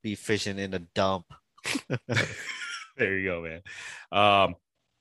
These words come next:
Speaker 2: other than that, I don't really have much. Uh, I think, stay tuned. I think, uh, next month we are gonna be on site. We're gonna be traveling.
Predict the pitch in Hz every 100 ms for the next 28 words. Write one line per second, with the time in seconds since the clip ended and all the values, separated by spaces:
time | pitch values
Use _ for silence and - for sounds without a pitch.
0 | _ - - 139 170 165 160 156 156 147
1 | 143 135 135 127 117 139 - - - 92
2 | 90 90 87 87 85 82 _ _ _ -
3 | 107 - 160 - _ - 113 - - 170
4 | 165 135 131 139 151 - 98 104 120 113
5 | - 90 87 85 82 98 120 - 120 113
6 | 113 123 - 95 101 104 107 107 107 107
7 | 92 85 98 95 92 92 92 92 - 85
8 | 85 - 101 107 98 95 87 85 - 80
9 | 78 85